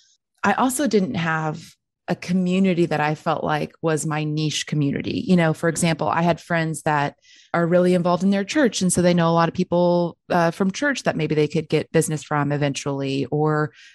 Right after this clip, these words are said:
um, ones that have family in the restaurant industry. So maybe they could build a practice focusing on the, the restaurant industry, something like that. So I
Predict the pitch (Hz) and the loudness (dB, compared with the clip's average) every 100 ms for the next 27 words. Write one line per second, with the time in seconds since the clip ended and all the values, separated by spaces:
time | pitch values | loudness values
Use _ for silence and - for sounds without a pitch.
0 | - 156 156 156 151 - 180 185 175 180 | -4 0 0 -2 -4 -2 2 2 2 0
1 | 175 170 175 175 175 185 196 202 220 - | 2 0 0 0 0 0 0 2 0 0
2 | 170 - 151 151 - 151 - 156 151 160 | -2 -2 -4 -4 -2 -2 -2 0 0 0
3 | 165 180 165 165 170 - 165 - 175 - | 0 0 0 0 0 -2 -4 -2 -4 -2
4 | 165 160 170 175 160 165 165 - - - | -4 -4 -4 -4 -2 -2 -2 -6 -20 -20
5 | - - 180 180 - 196 220 202 160 147 | -18 -2 0 2 2 2 2 2 -2 -4
6 | - 147 151 240 226 175 147 - 151 143 | -8 -8 -4 -4 -2 -4 -6 -6 -4 -2
7 | 147 - 170 156 156 156 - - _ 175 | -4 -4 -2 0 -2 -6 -16 -20 _ 0
8 | 180 208 226 240 240 240 - | 2 4 4 4 2 0 -4